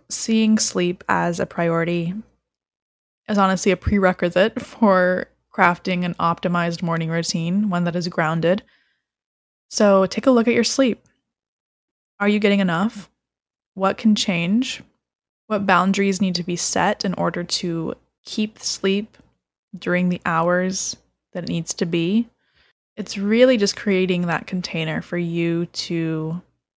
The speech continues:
feel safe in this world, feel safe and comfortable to be yourself, and to create a relationship where you're excited to learn about yourself. Every day I wake up in the morning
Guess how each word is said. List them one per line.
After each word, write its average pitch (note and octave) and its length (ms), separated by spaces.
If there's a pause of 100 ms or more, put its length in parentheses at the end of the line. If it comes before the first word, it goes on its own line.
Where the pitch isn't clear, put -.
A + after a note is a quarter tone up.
(440)
feel F#3+ 260
safe - 600
in E3+ 120
this D#3+ 180
world, - 500 (460)
feel F#3+ 200
safe G3+ 580
and F#3+ 160
comfortable F#3 640
to - 160
be E3+ 140
yourself, E3 720 (600)
and F3+ 240
to F3+ 560 (500)
create G#3+ 160
a G3+ 60
relationship F#3 720
where F3 100
you're F3 440
excited F3+ 580
to - 100
learn E3 280
about F#3 240
yourself. - 600 (720)
Every G#3 160
day G#3 160
I G3+ 40
wake F#3+ 240
up F#3+ 140
in F3+ 80
the F3+ 60
morning F3+ 520